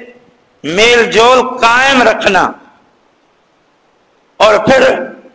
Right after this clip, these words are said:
ان کے ساتھ حسن سلوک اور اچھا برتاؤ کرنا اور ان کی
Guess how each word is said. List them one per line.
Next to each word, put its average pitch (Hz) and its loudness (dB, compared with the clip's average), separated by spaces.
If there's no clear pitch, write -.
ان 233 0
کے 226 0
ساتھ 233 0
حسن 233 0
سلوک 233 0
اور 220 4
اچھا 220 0
برتاؤ 220 2
کرنا 208 0
اور 254 2
ان 277 0
کی 240 0